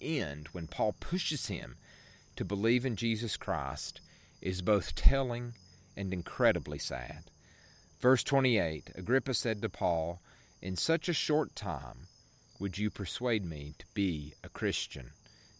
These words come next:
Paul said, "Whether short or long, I would to God that not only you, but also all who hear me this day might become such as I am,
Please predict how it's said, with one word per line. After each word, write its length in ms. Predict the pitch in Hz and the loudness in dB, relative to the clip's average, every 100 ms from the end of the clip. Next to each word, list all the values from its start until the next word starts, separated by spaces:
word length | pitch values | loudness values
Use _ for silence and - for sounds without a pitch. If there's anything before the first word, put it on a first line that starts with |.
| - | -16
Paul 240 | - 107 98 | 2 2 2
said, 300 | - 101 92 | 2 0 0
"Whether 260 | 98 98 | -2 -2
short 320 | 92 - 120 | -4 -2 2
or 120 | 131 127 | 2 2
long, 400 | 85 67 65 73 - - - - | 0 -2 -8 -14 -18 -20 -20 -6
I 120 | 90 | -2
would 280 | 95 101 - | 0 0 0
to 80 | 92 | -4
God 520 | 104 101 80 76 73 | 0 2 0 -2 -8
that 120 | - | -8
not 180 | 87 98 | -4 -2
only 280 | 98 95 95 | -2 -2 -4
you, 440 | 110 117 73 69 - - - - - | -2 0 -2 -8 -16 -20 -20 -20 -8
but 100 | 101 | 0
also 360 | 101 107 - 98 | 2 2 0 -2
all 400 | - 107 135 143 | 2 6 6 6
who 160 | 143 | 2
hear 200 | 127 135 | 4 4
me 140 | 131 131 | 4 4
this 320 | 123 135 - | 4 2 4
day 260 | 90 71 76 | 0 0 0
might 240 | 82 65 | -2 -4
become 380 | - - 95 92 | -6 -4 -4 -4
such 260 | - 107 | -6 -4
as 140 | 113 101 | -4 -2
I 220 | 95 73 | -2 -2
am, 300 | 65 65 - | -8 -14 -16